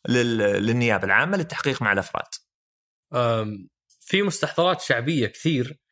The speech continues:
Speaker 2: آه، في حسابات انستغرام، آه، كريمات تخسيس، تفتيح، منشطات، ما نعرف إيش، وهذول ما شاء الله شهادين حيلهم وما نشوفهم يقلون. يعني، وينكم عنهم؟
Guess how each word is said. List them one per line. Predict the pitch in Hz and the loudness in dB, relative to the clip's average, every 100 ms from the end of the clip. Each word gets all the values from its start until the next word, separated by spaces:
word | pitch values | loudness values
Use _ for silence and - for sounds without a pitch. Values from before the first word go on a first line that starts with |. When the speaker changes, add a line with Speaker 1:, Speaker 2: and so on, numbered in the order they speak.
| _ _ _ _ - | _ _ _ _ -6
Speaker 2:
آه، | 101 101 | -6 -6
في | - 135 127 92 | -4 -2 -2 -4
حسابات | - 147 139 | 0 2 2
انستغرام، | 131 - - 101 85 _ _ _ _ _ _ _ _ | 0 -2 -2 -2 -2 _ _ _ _ _ _ _ _
آه، | 165 151 - 156 _ 165 _ - | -8 -8 -10 -14 _ -20 _ -2
كريمات | 156 156 156 143 147 | 0 2 2 2 -2
تخسيس، | - - 143 139 127 - | -2 -2 0 0 -2 -4
تفتيح، | 139 123 - 143 135 127 | -6 -6 -2 0 0 0
منشطات، | 135 123 135 - 147 131 | -2 -2 -2 0 0 2
ما | 127 | 0
نعرف | 120 127 117 | 0 -2 0
إيش، | 147 117 - | -2 -2 -2
وهذول | 175 202 151 | 0 0 0
ما | |
شاء | 123 160 | -2 0
الله | 156 | -2
شهادين | - 139 123 127 | 0 -2 0 0
حيلهم | 131 113 80 - - - - - _ - | 0 -2 -6 -16 -20 -20 -20 -20 _ 2
وما | 165 | 2
نشوفهم | 202 220 160 151 | 4 2 2 2
يقلون. | 127 127 113 - - _ _ _ _ _ - 120 139 | 2 0 0 -2 -12 _ _ _ _ _ -12 -10 -2
يعني، | 143 139 143 120 - - - _ _ - | 0 0 -2 -6 -16 -18 -18 _ _ -16
وينكم | 151 180 185 131 | -2 0 0 0
عنهم؟ | 110 85 | -2 -4